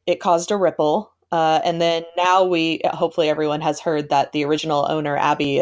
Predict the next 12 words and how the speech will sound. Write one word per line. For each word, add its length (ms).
has 600
bought 220
back 280
the 80
blog. 360
She 160
sold 220
the 60
blog 340
and 120
now 160
she 460